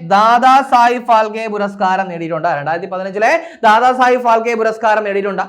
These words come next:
ഇനി ഇതിനു പുറമെ തന്നെ ഇദ്ദേഹത്തിന് രാജ്യം പത്മശ്രീ നൽകിയിട്ടുണ്ട്. ആയിരത്തി തൊള്ളായിരത്തി തൊണ്ണൂറ്റി രണ്ടിൽ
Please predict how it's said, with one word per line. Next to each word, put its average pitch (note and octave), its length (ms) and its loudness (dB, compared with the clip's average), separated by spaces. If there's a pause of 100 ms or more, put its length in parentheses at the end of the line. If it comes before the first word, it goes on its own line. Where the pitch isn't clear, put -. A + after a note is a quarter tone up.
(280)
ഇനി C4 80 -2
ഇതിനു C4+ 180 4
പുറമെ C4+ 240 4
തന്നെ C4+ 140 2
ഇദ്ദേഹത്തിന് B3+ 380 2
രാജ്യം A#3+ 360 2
പത്മശ്രീ B3+ 480 -2
നൽകിയിട്ടുണ്ട്. A3+ 480 -2
ആയിരത്തി G3+ 540 -2
തൊള്ളായിരത്തി A#3 500 -2
തൊണ്ണൂറ്റി A3 380 -6
രണ്ടിൽ A3 340 0